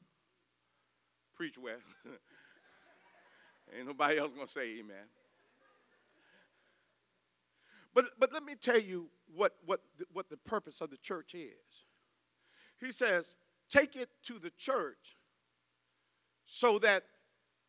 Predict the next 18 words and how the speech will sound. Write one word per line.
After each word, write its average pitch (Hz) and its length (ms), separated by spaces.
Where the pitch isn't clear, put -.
when, 202 140
when," 185 200
he 175 160
says, 185 380
"if 180 180
you 165 80
talk 277 340
to 196 140
'em 156 120
and 147 120
it 139 120
doesn't 120 320
work, 90 180
if 165 140
you 185 60
take 254 260
'em 220 140
to 185 360